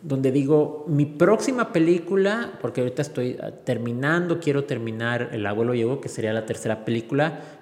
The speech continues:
voy a esperar cinco años. ¿Por qué? Porque quiero ver a mis hijas crecer, quiero <laughs> estar, este, con mi familia, quiero, o sea, mis, mis padres son adultos mayores, quiero estar con ellos un buen rato,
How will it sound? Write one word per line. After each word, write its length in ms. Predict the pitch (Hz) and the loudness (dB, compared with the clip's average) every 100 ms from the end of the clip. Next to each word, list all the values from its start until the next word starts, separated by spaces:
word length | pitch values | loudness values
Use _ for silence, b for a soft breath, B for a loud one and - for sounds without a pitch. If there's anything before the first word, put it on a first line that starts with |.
| - | -4
voy 220 | 131 147 | 4 4
a 20 | |
esperar 360 | 165 - 135 135 | 4 4 2 2
cinco 340 | - 139 139 135 | 0 -6 -4 -4
años. 460 | 127 107 104 - - _ _ _ _ _ _ _ - | -6 -8 -12 -18 -20 _ _ _ _ _ _ _ -4
¿Por 220 | 135 - | -2 4
qué? 160 | 160 185 | 6 6
Porque 320 | - 156 - | 4 0 2
quiero 260 | 143 147 151 | 6 10 10
ver 140 | 156 | 8
a 40 | 147 | 6
mis 240 | 123 - | 0 -6
hijas 340 | 127 135 - - | -6 -6 -8 -12
crecer, 680 | 110 107 - 123 127 123 - | -12 -12 -4 0 2 0 -2
quiero 360 | 117 113 113 107 | 0 0 -2 -4
<laughs> 60 | 143 | -6
estar, 460 | - 127 120 123 B B B B 123 | -4 0 0 -2 B B B B -6
este, 320 | 120 - - | -4 -6 -4
con 140 | 120 | -2
mi 80 | 117 | -4
familia, 680 | - 113 117 139 139 135 123 | -4 -4 -2 0 2 4 4
quiero, 420 | - 123 120 95 | 4 4 4 2
o 80 | 107 | -2
sea, 120 | 117 | -4
mis, 280 | 113 113 - | -4 -4 -6
mis 160 | 117 104 | -10 -4
padres 320 | 127 131 131 | 0 2 0
son 120 | 127 | 0
adultos 300 | 117 113 127 | 0 0 -2
mayores, 320 | 117 107 113 113 | -2 0 -2 0
quiero 160 | 113 | -2
estar 280 | 110 117 110 | -2 -4 -4
con 140 | 117 110 | -4 -4
ellos 240 | 107 - | -4 -6
un 120 | 107 | -6
buen 160 | 110 104 | -6 -4
rato, 500 | 107 113 110 113 | -4 -4 -6 -8